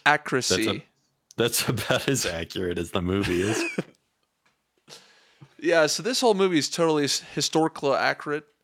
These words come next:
Speaker 1: and, uh, it's called,
Speaker 2: <laughs>
Speaker 1: it's called three hundred one, actually.
Speaker 2: Bro, oh my God, I just
Speaker 1: Yeah.
Speaker 2: realized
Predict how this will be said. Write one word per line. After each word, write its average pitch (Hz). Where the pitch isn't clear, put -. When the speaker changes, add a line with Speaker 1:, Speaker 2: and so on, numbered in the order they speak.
Speaker 1:
and, 123
uh, 117
it's 117
called, 123
Speaker 2:
<laughs> -
Speaker 1:
it's -
called 131
three 143
hundred 127
one, 113
actually. -
Speaker 2:
Bro, 92
oh 87
my 80
God, 85
I 92
just 92
Speaker 1:
Yeah. 104
Speaker 2:
realized 80